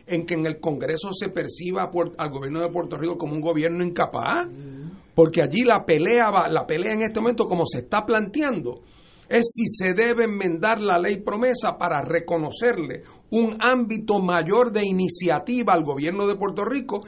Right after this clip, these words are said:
y de restringir el ámbito de la Junta.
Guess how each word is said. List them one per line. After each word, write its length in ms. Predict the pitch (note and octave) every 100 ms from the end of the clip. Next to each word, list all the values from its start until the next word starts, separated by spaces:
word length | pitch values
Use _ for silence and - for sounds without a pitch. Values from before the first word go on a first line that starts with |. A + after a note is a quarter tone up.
| -
y 120 | - F#3
de 140 | F3
restringir 920 | D3 F3 - - E3 C#3 A2+ C4 F#3 - - - -
el 220 | F#3 D3
ámbito 480 | - A#3 C#4+ B3 D#3+
de 80 | F3+
la 100 | D4
Junta. 440 | C4 B3+ - C4